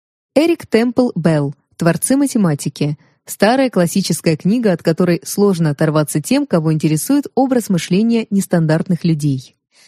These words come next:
Разве можно забыть гениального и обреченного Эвариста Галуа, который в ночь перед неминуемой смертью лихорадочно набрасывал завещание, пытаясь ухватить остатки отведенного ему времени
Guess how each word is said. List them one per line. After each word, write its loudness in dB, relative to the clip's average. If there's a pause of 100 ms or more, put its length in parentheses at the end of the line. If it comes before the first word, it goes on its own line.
(120)
Разве 2
можно 2
забыть 0
гениального 0
и 0
обреченного 0
Эвариста 0
Галуа, 2 (300)
который 2
в 0
ночь 0
перед 2
неминуемой 2
смертью 0 (200)
лихорадочно 2
набрасывал 0
завещание, 0
пытаясь 0
ухватить -2
остатки 0
отведенного 0
ему 2
времени 0